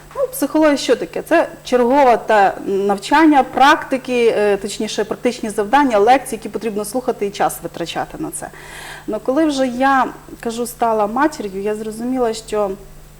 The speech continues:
потрібно формувати своє життя, потрібно... е, ладнати стосунки з чоловіком, також, е, правильно виховати свого сина.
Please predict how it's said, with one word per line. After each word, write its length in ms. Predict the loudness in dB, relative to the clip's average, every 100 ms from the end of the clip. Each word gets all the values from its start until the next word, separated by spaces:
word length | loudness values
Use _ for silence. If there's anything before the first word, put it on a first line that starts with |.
| -20 -20 -20
потрібно 300 | -8 -6 -6
формувати 500 | -8 -8 -4 -4 -4 -10 -12
своє 180 | -12 -12
життя, 340 | -14 -16 -16 -18 -20 -16 -14
потрібно... 680 | -8 -6 -4 0 0 0 -2 -6
е, 720 | -6 -4 -6 -6 -8 -8 -8 -8 -8 -12 -16 -20 -20 -20 -20 -20 -20 -14 -6
ладнати 1040 | -4 0 0 0 -2 2 2 2 0 -2
стосунки 600 | -2 -8 -6 -6 -4 -8
з 20 |
чоловіком, 680 | -8 -8 -4 -4 -4 -6 -10 -10 -16 -18 -18 -10
також, 540 | -10 -2 0 0 0 -6 -4
е, 280 | -2 0 -2
правильно 460 | -2 0 0 -2
виховати 380 | -6 -6 -10 -10
свого 300 | -8 -8 -8
сина. 360 | -8 -8 -10